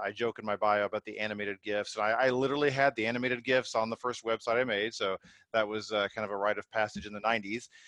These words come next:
And, uh, so I learned, taught myself H T M L with some books. Uh, a friend and I kinda got together and said, "Hey, we're getting pretty good at making websites.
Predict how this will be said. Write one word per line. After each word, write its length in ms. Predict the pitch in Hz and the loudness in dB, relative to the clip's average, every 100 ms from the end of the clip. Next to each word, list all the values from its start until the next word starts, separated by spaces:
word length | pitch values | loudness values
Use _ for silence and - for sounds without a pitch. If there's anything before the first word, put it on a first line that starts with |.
| - - _ | -20 -20 _
And, 280 | 127 120 113 | 0 2 4
uh, 280 | 113 110 110 | 4 4 2
so 140 | - | 0
I 40 | 113 | 0
learned, 360 | 123 139 139 | 4 2 2
taught 180 | - 151 | 0 0
myself 360 | 147 - 135 127 | 0 2 2 2
H 200 | 127 - | -4 -4
T 100 | 123 | -2
M 80 | |
L 200 | 113 113 | 2 2
with 120 | 113 107 | 0 -4
some 160 | 101 | -10
books. 480 | 98 165 - - - _ _ 107 | -2 -2 -2 -10 -12 _ _ -6
Uh, 220 | 98 95 | -4 -4
a 40 | 92 | -6
friend 300 | - 127 127 | -4 -2 2
and 80 | |
I 180 | 123 120 | 4 4
kinda 220 | - 110 | 2 -4
got 180 | 101 113 | 0 -2
together 440 | 110 104 107 110 107 | 0 -2 0 0 -2
and 120 | 104 | -6
said, 100 | 104 | -6
"Hey, 200 | 170 170 | -2 -2
we're 260 | 135 139 | 0 0
getting 240 | 123 160 143 | 0 -4 -4
pretty 220 | 151 127 | -6 -4
good 140 | 131 | -2
at 40 | 127 | -2
making 320 | 120 117 101 | -4 -4 -2
websites. 640 | 120 120 95 98 110 - | -2 -2 0 0 -2 -12